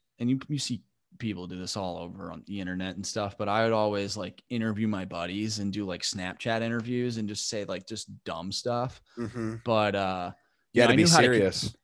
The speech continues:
Speaker 1: you had to be serious. I knew how to conduct an interview and whatnot, but, uh, it's just kinda hard to remember what
Speaker 2: What
Speaker 1: you wanna
Speaker 2: happened.
Speaker 1: say when
Speaker 2: Yeah.
Speaker 1: you have a camera in your face. So after that, I was like, "This was actually really fun. I wanna keep doing this, and I wanna get
Speaker 2: Mm-hmm.
Speaker 1: better at it."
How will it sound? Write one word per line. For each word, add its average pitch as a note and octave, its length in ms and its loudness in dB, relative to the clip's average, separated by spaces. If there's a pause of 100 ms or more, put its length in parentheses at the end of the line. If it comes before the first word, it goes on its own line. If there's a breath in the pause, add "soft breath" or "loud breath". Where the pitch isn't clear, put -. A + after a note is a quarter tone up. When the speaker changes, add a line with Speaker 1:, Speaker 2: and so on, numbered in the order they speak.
Speaker 1:
you E3+ 180 10
had F3 80 10
to D3+ 60 8
be C3 80 6
serious. D3+ 440 6
I C3 100 8
knew E3 140 4
how F3+ 100 8
to C#3+ 60 6
conduct C3 440 2
an A2 80 4
interview A2 500 2
and G2 120 0
whatnot, G2 640 0
but, G#2 340 2
uh, F#2+ 340 0
it's B2 160 -2
just - 300 -2
kinda D3+ 220 0
hard A#2+ 280 4
to A2+ 80 0
remember G#2 720 2 (320)
what A#2 160 6
Speaker 2:
What - 40 4
Speaker 1:
you A#2 80 6
wanna A2 140 6
Speaker 2:
happened. - 20 -4
Speaker 1:
say A2 580 6
when B2 160 4
Speaker 2:
Yeah. G2 140 4
Speaker 1:
you F#2+ 120 2
have G#2+ 80 -2
a G2+ 60 -8
camera A#2+ 460 0
in F#2+ 100 -2
your F2 100 -6
face. F2+ 520 -4 (420 soft breath)
So G#2+ 520 2
after C3+ 420 0 (220)
that, A2 460 2 (120)
I G#2 100 -8
was G#2 120 -8
like, F#2+ 300 -8 (120)
"This C3+ 200 -4
was C#3 120 2
actually A2 320 0
really G2+ 220 -2
fun. A2+ 500 0 (580)
I B2 100 2
wanna B2+ 160 4
keep G#2+ 200 -2
doing B2 280 2
this, F2 320 -6
and G#2 80 -6
I G2+ 40 -6
wanna G#2 160 -4
get G2+ 80 -10
Speaker 2:
Mm-hmm. G2+ 120 -10
Speaker 1:
better G2 260 0
at E2+ 160 -4
it." F#2+ 120 -10